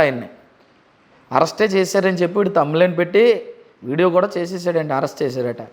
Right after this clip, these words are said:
అసలు అరెస్ట్ చేయడానికి ఎందుకు అరెస్ట్ చేయాలి అని అంటే ఒక విషయం ఇక్కడ దాగుంది. ఈ యొక్క, ఆ, విషయం ఏంటంటే వాడు వీడియోలో కొన్ని మాటలు చెప్పాడు. హైదరాబాద్లో ఒక పాప కిడ్నీ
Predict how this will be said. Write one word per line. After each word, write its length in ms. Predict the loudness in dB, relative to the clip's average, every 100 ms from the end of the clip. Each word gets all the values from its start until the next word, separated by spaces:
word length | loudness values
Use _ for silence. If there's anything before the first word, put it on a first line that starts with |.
| -8
అసలు 160 | 0 0 -2 -10 2
అరెస్ట్ 220 | 2 2 2
చేయడానికి 500 | 2 2 0 -2 0 0 0 -6
ఎందుకు 220 | -6 -2 0
అరెస్ట్ 220 | -2 -4
చేయాలి 280 | -2 0 -2
అని 80 | -4
అంటే 220 | -6 -4 -2 0 -4 -6 -20 _ -6 -4
ఒక 140 | -4 -8
విషయం 300 | -2 -2 0 -2
ఇక్కడ 160 | -2 0 0 -2 0
దాగుంది. 340 | 0 0 -6 -6
ఈ 40 | -4
యొక్క, 140 | 0 0 0 -4 -12 _ _ _ _ -4 0
ఆ, 40 | 2 0
విషయం 220 | -4 -4 -2
ఏంటంటే 320 | -4 0 -2 -2 -8 -20 _ _ _ _ -2 0
వాడు 160 | 2 2
వీడియోలో 300 | 2 2 2 -2
కొన్ని 160 | -2 -6
మాటలు 240 | -6 -8 -8
చెప్పాడు. 300 | -8 -8 -10 -18 _ _ _ 0
హైదరాబాద్లో 640 | 4 4 2 0 0 0 0
ఒక 80 | 0 2
పాప 160 | 2 2 -6
కిడ్నీ 300 | -10 -8 -8